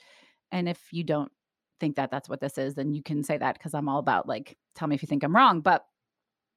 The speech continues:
I, I think it's really important to put this up. Where did you get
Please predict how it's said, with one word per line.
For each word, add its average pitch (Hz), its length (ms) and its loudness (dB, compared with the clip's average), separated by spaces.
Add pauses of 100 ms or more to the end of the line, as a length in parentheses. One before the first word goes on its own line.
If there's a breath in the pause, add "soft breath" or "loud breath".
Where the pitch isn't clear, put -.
(500)
I, 208 260 6 (120)
I 233 80 4
think 247 180 2
it's 247 120 -2
really 285 160 6
important 277 500 4 (200)
to 214 80 -4
put 226 140 0
this 214 100 -2
up. 214 120 6
Where 254 160 6
did 311 160 0
you 285 140 -4
get 220 460 0